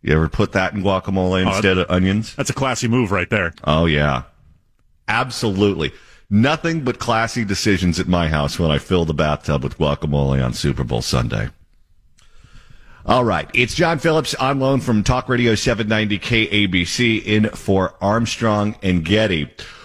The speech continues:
Speaker 1: One of the predictions I made after the November election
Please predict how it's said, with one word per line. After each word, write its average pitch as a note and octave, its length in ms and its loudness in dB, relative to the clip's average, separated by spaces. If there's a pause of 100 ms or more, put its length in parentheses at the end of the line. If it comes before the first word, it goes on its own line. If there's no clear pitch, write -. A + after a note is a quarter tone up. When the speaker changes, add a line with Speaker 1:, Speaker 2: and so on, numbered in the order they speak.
(120)
Speaker 1:
One A3 360 0
of A#3+ 180 -4
the F3+ 140 0
predictions C3 880 0
I G#2+ 180 2
made F2+ 540 0
after A2+ 420 0
the G2+ 140 2
November F#2 560 2
election D2+ 640 -2